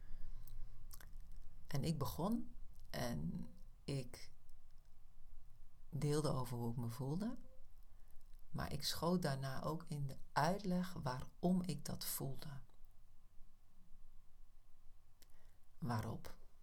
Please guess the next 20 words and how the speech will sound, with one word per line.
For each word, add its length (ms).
Aaf, 720
zo 220
heette 680
die 160
sister, 520
aan 220
mij 160
teruggaf. 760
En 140
dat 180
is 120
nou 140
niet 160
per 100
se 240
de 80
bedoeling 480
van 340
inchecken, 720
maar 400